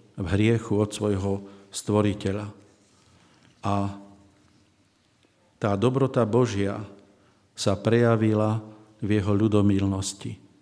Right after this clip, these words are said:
že on túto dobrotu svoju, dobrotu Božiu, bratia a sestry, milí priatelia, zameral na nás, na ľudí. Z tej druhej kapit-, z tretej kapitoly listu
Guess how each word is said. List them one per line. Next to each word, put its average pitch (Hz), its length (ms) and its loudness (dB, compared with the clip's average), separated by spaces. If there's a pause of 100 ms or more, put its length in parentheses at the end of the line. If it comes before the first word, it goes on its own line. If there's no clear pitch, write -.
(160)
že 107 160 2
on 104 480 0
túto 120 320 2
dobrotu 117 560 2
svoju, 107 640 0
dobrotu 110 480 -2
Božiu, 104 640 -2 (880)
bratia 101 400 0
a 101 80 0
sestry, 104 480 -4
milí 101 160 0
priatelia, 101 560 -2
zameral 101 640 0 (240)
na 98 160 0
nás, 95 480 -6 (320)
na 95 160 -2
ľudí. 101 400 -8 (2250)
Z - 160 -18
tej 110 200 0 (360)
druhej 120 400 0
kapit-, 120 400 -2
z - 80 -12
tretej 127 320 0
kapitoly 104 720 -4 (880)
listu 107 560 -2